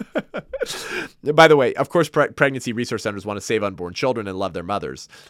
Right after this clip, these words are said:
Uh, but at the end of the day, they do respect the choice she makes. They follow up with her, but they can't, they can't force her into giving birth, obviously. Often, Schwarzendruber explains, "There aren't telltale signs to differentiate a real clinic from a fake one,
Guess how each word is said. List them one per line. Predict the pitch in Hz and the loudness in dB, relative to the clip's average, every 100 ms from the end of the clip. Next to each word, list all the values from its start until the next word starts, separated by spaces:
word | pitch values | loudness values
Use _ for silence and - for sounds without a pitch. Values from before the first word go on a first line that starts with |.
| - | -4
Uh, | 110 104 | -2 0
but | 98 117 | 2 2
at | 120 - | 2 -2
the | 123 | -2
end | 123 | -2
of | 104 | -2
the | |
day, | 107 104 | -2 -4
they | - 107 107 104 | -4 -4 -4 -2
do | 98 120 117 | -2 -4 -4
respect | 101 101 - 117 107 | -4 -6 -4 -4 -4
the | 87 | -8
choice | - 147 170 | -4 0 0
she | - 117 | -2 -6
makes. | 85 85 - | -6 -8 -4
They | 120 | 0
follow | 147 127 120 | 2 4 6
up | 214 | 4
with | - - | 4 -4
her, | 82 - - - | -8 -8 -10 -4
but | 143 | -2
they | |
can't, | 147 196 - - | 0 0 -2 -4
they | 139 | -2
can't | 175 - | -2 -4
force | - 147 139 - | -2 2 2 0
her | 107 | -6
into | 104 95 | -6 -6
giving | 101 82 | -8 -8
birth, | 76 95 92 | -8 -8 -8
obviously. | - 57 - 52 - - - - _ - | -12 -14 -16 -20 -20 -20 -20 -20 _ 0
Often, | 143 190 - 123 | 4 4 2 -6
Schwarzendruber | - 156 165 165 131 113 110 98 101 | -4 -2 -2 -2 -6 -6 -6 -4 -4
explains, | 98 - 113 101 92 87 - - | -4 -8 -8 -6 -6 -14 -20 -4
"There | 143 156 | 4 6
aren't | 240 - | 4 0
telltale | - 131 147 - 165 | -2 0 0 0 -2
signs | 175 - 165 180 - | 0 0 0 -2 -8
to | 120 | -6
differentiate | 127 - 127 127 135 107 | -6 -4 -8 -6 -6 -6
a | |
real | 90 110 123 | -4 -4 -4
clinic | - 143 147 | -4 -6 -6
from | - 104 | -8 -10
a | 85 | -10
fake | - 127 - | -4 -4 -4
one, | 160 175 | -6 -6